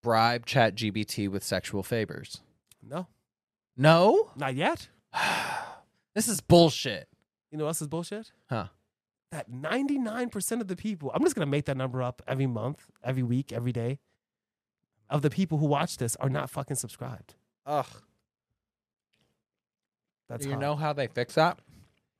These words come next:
Speaker 2: Yes. That's it. Oh my God. You know what to do? They like, comment, subscribe. And don't forget to ring the bell as well. <laughs> Oh, yeah. They love that.
Speaker 1: I don't even like pineapple.
Speaker 2: They love that.
Speaker 1: I was just thirsty.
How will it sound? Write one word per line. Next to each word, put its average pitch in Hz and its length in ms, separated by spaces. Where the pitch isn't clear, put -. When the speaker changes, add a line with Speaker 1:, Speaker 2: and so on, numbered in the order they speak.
Speaker 2:
Yes. 190 440
That's 156 260
it. 208 160
Oh 165 140
my 160 160
God. 156 280
You 117 60
know 135 80
what 127 60
to 123 80
do? 127 180
They 139 120
like, 127 280
comment, 135 380
subscribe. 147 520
And 170 80
don't 196 100
forget 190 280
to 147 220
ring 208 240
the 220 100
bell 233 300
as 254 160
well. 262 320
<laughs> - 40
Oh, 127 160
yeah. 110 200
They 127 120
love 110 240
that. 98 180
Speaker 1:
I 107 80
don't 160 140
even 120 200
like 98 260
pineapple. 117 480
Speaker 2:
They 156 140
love 135 240
that. 104 360
Speaker 1:
I 117 120
was 147 100
just 117 200
thirsty. 110 440